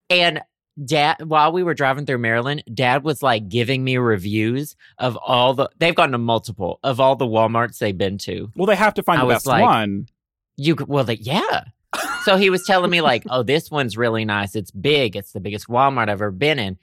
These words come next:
Speaker 1: This one's not so great. It's kinda crappy."
Speaker 2: Uh-huh.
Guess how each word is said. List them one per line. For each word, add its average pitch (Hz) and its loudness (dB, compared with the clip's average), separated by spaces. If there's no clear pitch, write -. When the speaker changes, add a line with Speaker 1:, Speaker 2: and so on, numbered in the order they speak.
Speaker 1:
This 190 -2
one's 165 -4
not 131 0
so 98 -2
great. 147 2
It's - -6
kinda 101 -6
crappy." 131 0
Speaker 2:
Uh-huh. 107 2